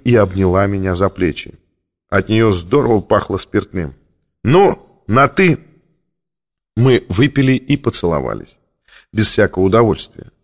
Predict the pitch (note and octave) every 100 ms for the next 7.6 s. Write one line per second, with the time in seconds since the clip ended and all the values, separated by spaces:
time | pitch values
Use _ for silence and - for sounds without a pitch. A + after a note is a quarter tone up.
0 | _ _ - - B2 F#3+ E3 E3 D#3 D3+
1 | C#3+ C#3+ C#3+ C#3 B2 - C3 A2 A2+ B2
2 | - E3 B2+ - F#2+ F2 G2+ C3 - A#2+
3 | A2+ A2 G#2+ F#2 G2+ G2+ G#2+ G2+ F2 F2+
4 | - G#2+ G2+ F#2 - - F2 - G2 F2+
5 | - - C2 G1+ - - G1+ _ _ _
6 | _ _ - G2+ G#2 G2+ G2+ - G2 F2+
7 | D#2 - D2 - C#3+ C#3